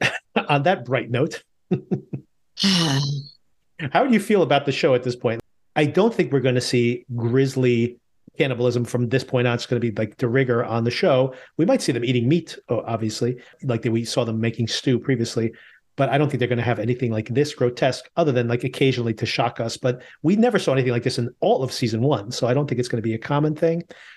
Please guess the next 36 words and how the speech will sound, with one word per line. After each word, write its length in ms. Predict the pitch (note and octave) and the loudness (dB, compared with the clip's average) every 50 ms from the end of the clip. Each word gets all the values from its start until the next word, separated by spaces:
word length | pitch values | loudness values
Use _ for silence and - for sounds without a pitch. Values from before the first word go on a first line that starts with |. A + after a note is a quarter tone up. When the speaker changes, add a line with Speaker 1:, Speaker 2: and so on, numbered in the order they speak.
| - _ _ | -20 _ _
Speaker 1:
But 120 | - C#3+ C3+ | -2 0 0
does 160 | E3 D3+ - | 2 0 0
it 100 | - - | -2 -2
put 140 | - - G3 | -2 2 2
you 120 | F#3+ F#3 | 2 2
off 140 | F#3 F#3 - | 2 2 0
the 60 | C#3+ | -2
show 340 | - - - F3 F3+ F#3+ G3 | -2 2 2 2 4 4 2
at 80 | F#3+ | 4
all? 320 | G3 F#3+ F#3+ F#3+ G3 G3 - _ _ _ _ _ _ _ _ _ | 4 4 4 4 2 2 -2 _ _ _ _ _ _ _ _ _
Speaker 2:
As 240 | - A3 A3+ A3 - | 0 2 2 2 2
much 240 | C4+ C#4 D#4 D#4+ - | 2 2 2 2 2
as 160 | A4+ G#4+ - | 0 2 2
I 140 | F#4 D4+ C#4+ | 2 2 2
hate 480 | B3 F#3 G#3+ G#3 G#3 G3 G3 G3 - _ | 0 0 0 2 2 2 0 -2 -4 _
cannibalism, 840 | - F#3+ D#3 D3 D3 C#3+ C#3 C#3+ D3+ D3 C#3+ C#3+ D3 D3+ D#3 F3 A#3+ _ _ _ _ _ | -2 -2 0 0 -2 -2 -2 -2 -2 -4 -4 -4 -4 -4 -4 -4 -6 _ _ _ _ _
Speaker 1:
<laughs> 300 | _ _ _ _ - C#3+ | _ _ _ _ -4 0
Speaker 2:
I 460 | - F3 E3+ E3 E3 E3+ E3 E3 D#3+ - - - | 2 2 4 4 2 2 0 -2 -2 -4 -6 -6
Speaker 1:
Yes. 320 | F#3 - - - - - - - - - - - | -6 -6 -8 -12 -18 -20 -20 -20 -20 -20 -4 -2
Speaker 2:
<laughs> 220 | C4 C#4 - - | -2 -2 -2 -2
and 180 | - A3+ E4 E4+ - | 0 0 0 0 -2
who 80 | E4+ | -4
doesn't? 520 | D4 B3+ G3+ - - - - C3 C#3+ - - - | -2 0 -2 -2 -2 -6 -8 -6 -6 -8 -6 -2
<laughs> 220 | D4+ E4+ C#4+ - | 0 0 0 2
But, 420 | - - - - B3 A#3+ - - | 0 -2 0 0 0 0 2 2
um, 340 | - A#3 A#3+ - A#3 B3 A#3+ _ _ - D#4 D#4+ D#4 C#4 B3 A3 G3 _ _ _ _ G#3+ | 0 0 2 2 0 0 -2 _ _ -8 -6 -4 -4 -4 -6 -8 -12 _ _ _ _ 0
I 200 | A#3 B3+ C#4 C#4+ | 2 2 2 0
didn't 360 | C#4 C#4+ C#4 C#4 B3 - - | 0 -2 -2 -4 -8 -10 -8
find 560 | - - G3+ F#3+ F#3+ F#3+ F#3+ F#3+ F#3 F#3+ F#3 - _ | -2 -2 0 0 0 0 -2 -4 -4 -8 -10 -10 _
that 480 | - D3 C#3+ E3 D#3+ D3 C#3 C#3 C#3 D3 _ - | -10 -2 0 0 2 2 0 0 -4 -6 _ -4
as 160 | D3+ D3+ D3 - _ | -4 -4 -4 -4 _
off-putting 720 | C3+ C3 C#3 - _ - E3 - C#3+ C3+ D3+ - B2 C#3+ _ | -4 -4 -4 -6 _ -4 -2 -2 0 -2 -2 -4 -6 -6 _
as 140 | - D#3+ D#3+ | -2 -2 0
the 100 | - D3+ | -2 -2
stylistic 540 | C#3 - - D3 D3 C3 C3 - - - - | -2 0 0 0 0 0 0 -2 -2 -4 -6
choices. 600 | - - - - - - - - - - - | -6 -6 -4 -4 -4 -4 -4 -6 -6 -8 -10